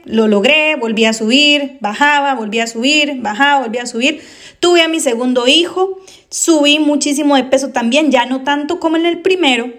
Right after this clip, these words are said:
pero subí bastante de peso también en el segundo embarazo, y igual,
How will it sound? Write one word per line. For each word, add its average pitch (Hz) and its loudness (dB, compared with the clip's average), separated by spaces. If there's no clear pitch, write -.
pero 285 2
subí 302 0
bastante 233 -2
de 240 0
peso 233 -2
también 214 -2
en 220 0
el 226 0
segundo 220 0
embarazo, 240 0
y 240 0
igual, 208 -2